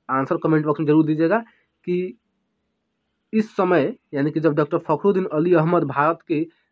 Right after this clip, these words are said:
राष्ट्रपति थे, उस समय भार-, जब ये बने, उस समय भारत की प्रधानमंत्री, भारत के जो प्रधानमंत्री कौन थे, पीएम of इंडिया उस समय कौन थे, इसका आंसर आप जरूर कमेंट बॉक्स में लिख कर दीजिए। ठीक,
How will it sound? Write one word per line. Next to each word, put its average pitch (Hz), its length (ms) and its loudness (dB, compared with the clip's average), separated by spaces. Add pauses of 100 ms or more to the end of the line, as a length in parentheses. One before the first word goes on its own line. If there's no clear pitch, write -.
राष्ट्रपति 170 640 0
थे, 165 180 0
उस 160 220 -4
समय 185 160 -2
भार-, 139 380 -2
जब 165 160 0
ये 175 80 6
बने, 170 360 2
उस - 240 -14
समय 190 180 -2
भारत 151 460 0
की 214 120 -14
प्रधानमंत्री, 175 1120 -2 (400)
भारत 151 300 2
के 180 80 -2
जो 180 80 -2
प्रधानमंत्री 175 840 -2 (200)
कौन 135 200 0
थे, 120 100 -12
पीएम 170 360 0
of - 80 -4
इंडिया 160 240 0
उस 160 100 -2
समय 208 240 0 (340)
कौन 165 200 2
थे, 165 120 0
इसका 156 240 0
आंसर 147 240 0
आप 208 180 0 (320)
जरूर 156 340 4
कमेंट 170 280 2
बॉक्स 160 260 0
में 156 100 0
लिख 156 140 2
कर 160 100 2
दीजिए। 156 300 0 (400)
ठीक, 240 180 0